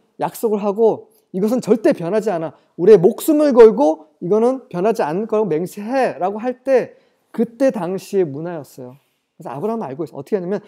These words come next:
짐승을 반으로 쪼갭니다. 그리고 양쪽으로 딱 놓고 그 사이를 약속한 계약자 두 사람의 당사자들이 그 사이를 지나갑니다. 만약에 우리 둘 중에 누군가가 이 약속을 지키지 않으면 이 짐승들처럼 될 거야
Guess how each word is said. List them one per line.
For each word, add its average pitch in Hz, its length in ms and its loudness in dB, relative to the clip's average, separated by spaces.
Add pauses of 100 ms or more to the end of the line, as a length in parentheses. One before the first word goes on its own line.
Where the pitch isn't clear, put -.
(160)
짐승을 214 400 -2
반으로 165 300 -10
쪼갭니다. 185 500 -12 (380)
그리고 196 200 4
양쪽으로 165 380 -2
딱 202 140 -4
놓고 165 460 -2 (260)
그 196 120 -4
사이를 202 540 -2
약속한 156 480 -8
계약자 170 400 -4
두 156 160 -8
사람의 165 280 -4
당사자들이 147 520 -10 (220)
그 165 100 -8
사이를 175 320 -10
지나갑니다. 131 680 -20 (640)
만약에 262 460 2
우리 214 260 2
둘 214 120 -2
중에 226 120 0
누군가가 247 840 0 (140)
이 180 80 -4
약속을 214 400 0
지키지 - 360 -8
않으면 165 440 -8
이 170 100 -4
짐승들처럼 185 1000 -8
될 120 180 -18
거야 135 280 -20